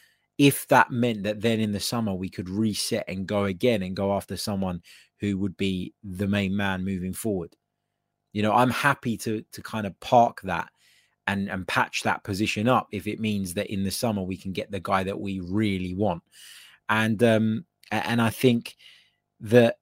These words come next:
you know, although that might see us end up falling short, I think that's the sensible way to do things. When you talk about rebuild and you talk about building up from the ground again, it has to be done properly.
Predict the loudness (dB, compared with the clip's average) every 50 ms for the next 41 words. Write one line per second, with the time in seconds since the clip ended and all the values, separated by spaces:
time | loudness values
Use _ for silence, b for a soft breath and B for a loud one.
0 | _ _ _ _ _ _ _ _ _ 0 4 4 6 6 6 8 10 10 10 10
1 | 8 6 4 4 2 2 2 2 0 0 2 2 2 2 2 0 -2 0 0 -2
2 | -2 -2 -2 0 2 2 2 2 0 -2 0 2 4 4 4 2 0 -4 -4 -4
3 | -4 -4 -2 -4 -6 -6 -6 -8 -8 -8 -6 -4 0 0 0 0 0 -4 -8 -6
4 | -4 -2 0 0 0 0 -2 -4 -8 -6 -4 -4 -2 -2 -4 -6 -8 -8 -6 -6
5 | -6 -4 -4 -2 -2 2 2 2 2 2 0 0 0 0 0 0 -2 -4 -4 -6
6 | -8 -10 B B B B B B B B -4 -4 -4 -2 -2 -2 -2 0 0 2
7 | 2 2 2 0 _ _ 6 6 6 6 4 2 0 -2 -4 -6 -6 -4 -4 -2
8 | -2 -2 0 0 0 -2 -4 -4 -4 -4 -4 -6 -6 -10 b b b b b b
9 | 0 2 2 2 2 0 -2 -4 -2 -2 -2 -2 -2 0 0 0 2 2 0 -2
10 | -2 -4